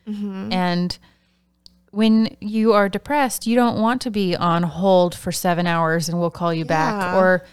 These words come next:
Speaker 2: you don't want to be, like, shuttled around somewhere between phone call three and phone call four. I was like, "Maybe it's not worth it. Maybe I should just
Speaker 1: Yeah.
Speaker 2: maybe I should just not go back on antidepressants." But I had to make so many different phone calls. And even then,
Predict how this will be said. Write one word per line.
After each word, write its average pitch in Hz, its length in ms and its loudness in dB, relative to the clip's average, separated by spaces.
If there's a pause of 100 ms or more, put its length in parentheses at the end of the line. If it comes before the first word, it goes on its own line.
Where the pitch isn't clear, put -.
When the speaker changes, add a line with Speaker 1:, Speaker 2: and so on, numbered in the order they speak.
(220)
Speaker 2:
you 220 100 2
don't 247 160 4
want 240 220 0
to 226 100 -6
be, 208 240 0
like, 180 460 0 (400)
shuttled 208 420 4
around 190 540 4
somewhere 226 420 4
between 220 540 4 (140)
phone 214 280 4
call 208 240 4
three 240 340 0
and 208 160 6
phone 196 220 2
call 190 220 0
four. 262 400 2
I 180 120 4
was 180 220 0
like, 180 220 0
"Maybe 190 260 0
it's 196 160 -2
not 208 160 0
worth 254 240 -2
it. 160 160 -2
Maybe 165 240 -2
I 185 80 2
should 185 220 -6
just 196 380 -2
Speaker 1:
Yeah. 185 280 -8 (580)
Speaker 2:
maybe 190 220 2
I 202 80 6
should 214 140 -2
just 220 180 2
not 262 260 4
go 196 120 0
back 170 240 -2
on 170 80 -2
antidepressants." 160 920 -6
But 190 220 0
I 214 80 0
had 233 260 -4
to 240 60 -2
make 196 340 -2 (100)
so 240 400 -4
many 214 200 0
different 175 320 -6
phone 220 200 -2
calls. 202 500 -2
And 196 180 -4
even 208 320 0
then, 247 420 0